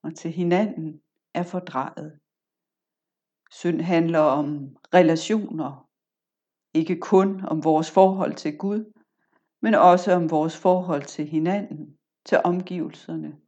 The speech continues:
og til os selv. Synd er et religiøst begreb,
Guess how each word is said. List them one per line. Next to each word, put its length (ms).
og 160
til 180
os 160
selv. 320
Synd 320
er 180
et 340
religiøst 520
begreb, 540